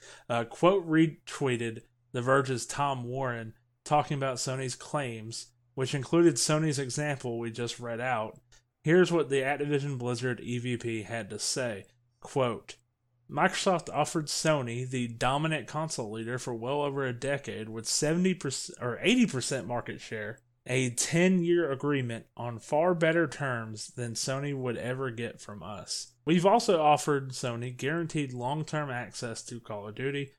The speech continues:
but they keep refusing. Why?" The C E O of Sony Interactive Entertainment answered that question in Brussels. In his words, "I don't want a new Call of Duty deal. I just want to block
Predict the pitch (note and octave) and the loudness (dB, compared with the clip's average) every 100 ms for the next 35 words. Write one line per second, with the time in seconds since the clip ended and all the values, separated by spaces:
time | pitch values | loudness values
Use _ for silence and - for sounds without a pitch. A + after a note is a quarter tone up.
0 | _ _ - B2 B2+ C3+ C3+ D3 - B2+ | _ _ -6 -4 0 -2 -2 -4 -4 -8
1 | A#2 A#2 A2+ A2 A2 - _ _ - A2+ | -8 -10 -10 -12 -16 -20 _ _ -14 -4
2 | A#2 A2 F2 E2 - _ _ C3 B2+ A#2+ | 0 0 -4 -12 -20 _ _ -4 0 2
3 | - G3 G3+ G3 D3+ C3+ D#3 - - B2+ | 4 4 4 6 6 4 0 -4 -6 -2
4 | B2+ B2+ - - - C#3+ C#3+ C#3+ C3+ B2+ | -2 -2 -4 -4 0 0 0 -4 -2 -2
5 | B2+ B2+ B2 B2 A#2 B2 A#2+ A#2+ A#2 D3+ | -2 -4 -4 -4 -6 -6 -8 -8 -4 -4
6 | D3+ D#3 B2+ A#2 - A2+ - A#2 F#2+ A#2+ | -2 -2 -2 -4 -6 -8 -8 -12 -12 -12
7 | A#2 A2+ D3 D3 A2+ - - - _ _ | -10 -2 -2 -2 -6 -10 -14 -16 _ _
8 | _ A#2 A2 D3+ E3+ D#3+ D3 D3+ G#2 E2+ | _ -10 -2 2 2 2 0 0 0 -6
9 | - - - _ - C3+ C#3 B2+ C#3 D#3 | -12 -14 -14 _ -10 -2 -2 0 2 2
10 | F#3+ - B2+ D3 D#3+ D#3 C#3+ C#3+ D3 - | 0 -4 -6 -2 0 0 0 0 -2 0
11 | C3+ B2+ A#2 B2+ A#2+ G#2 - D#2 - _ | 0 0 -2 -2 -4 -8 -10 -12 -16 _
12 | _ _ F#2+ A#2 B2+ C3+ C3+ - C3+ C3 | _ _ -8 -6 0 0 0 -4 -6 -6
13 | C3 A2+ A2+ A#2 A#2+ - | -6 -10 -6 -4 -4 -6